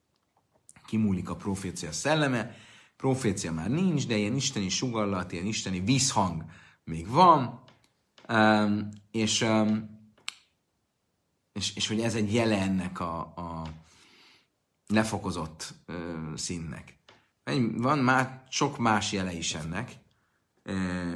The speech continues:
például megváltozott az írás, a héber írás.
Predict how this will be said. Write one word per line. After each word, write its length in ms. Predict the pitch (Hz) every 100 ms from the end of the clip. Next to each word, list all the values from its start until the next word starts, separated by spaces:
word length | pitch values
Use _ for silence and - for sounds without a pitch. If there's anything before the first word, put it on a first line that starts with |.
| 82
például 280 | - 101 98
megváltozott 760 | 104 104 101 92 95 87 78 -
az 140 | 80
írás, 760 | 90 82 78 78 - - - _ _
a 80 | -
héber 360 | 80 92 85
írás. 640 | 85 87 76 76 - - _